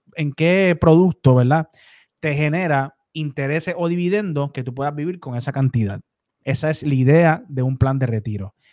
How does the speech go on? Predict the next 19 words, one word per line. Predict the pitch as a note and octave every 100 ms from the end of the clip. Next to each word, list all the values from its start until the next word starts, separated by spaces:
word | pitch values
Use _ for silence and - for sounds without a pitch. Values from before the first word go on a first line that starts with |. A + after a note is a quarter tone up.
| _ _
Tú | - E3
solamente | D#3+ F#3 F#3 G#3 G#3 G3+
vas | D3 D3 -
a | E3
tocar | D#3 D3+ D#3
el | D#3+
ingreso | C#3+ C#3 E3 C4 D#4+ C#4+ _
que | C3+
devengue | C3 C3 E3+ G#3+ G#3+ A3+ _
ese | D3 D3 E3
dinero | D#3 E3+ F3
que | C#3
está | B2+ -
allá. | C3 B2 A2+ - _ _ _
¿Por | C3 A#2+
qué | C#3+ C#3
te | D#3+
lo | E3+ F#3
digo? | A3+ C3+ G#2+